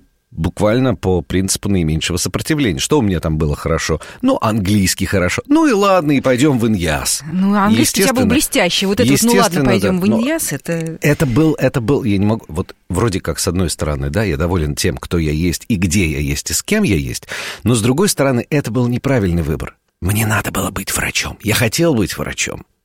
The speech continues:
Speaker 1: Но почему я не стал врачом? Вот в чём вопрос. Одним словом, для того, чтобы поговорить на эту интереснейшую тему, мы пригласили человека, который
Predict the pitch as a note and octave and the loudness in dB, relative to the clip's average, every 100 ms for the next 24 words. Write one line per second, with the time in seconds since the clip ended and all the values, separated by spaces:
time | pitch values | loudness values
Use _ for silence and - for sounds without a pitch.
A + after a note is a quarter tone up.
0 | - G2 - G#3+ G3 D2+ - C2 B1 C2+ | -6 -4 -2 -2 -2 -2 -4 -4 -4 -6
1 | - B1 C#2+ G3+ - - D2 D2 - - | -8 -8 -2 0 0 -4 -2 -4 -4 -8
2 | - - - - - - G#2+ F3 G#3+ - | -8 -8 -6 -6 -8 -2 0 2 0 2
3 | E3+ G#2 E2+ A#2 D#3 F3+ - C#3 - B2+ | 2 2 0 0 2 0 0 -2 0 0
4 | C#3+ D3+ C#3+ - F#2 F#2+ A2+ C3 C3+ - | 2 4 2 0 0 2 2 0 -2 0
5 | E3 A#2 D2+ - F2+ F#2+ G3 A#2+ C#2 - | 0 0 -4 -4 -2 0 0 0 -2 -10
6 | - - - C3 - C3+ B2+ C3 D3+ G#2 | -16 -6 2 2 4 2 2 2 2 0
7 | E2+ F#2+ G#2+ F3 - G2+ F2+ C3+ C#3+ B2 | 0 0 2 2 -2 -4 -2 2 2 0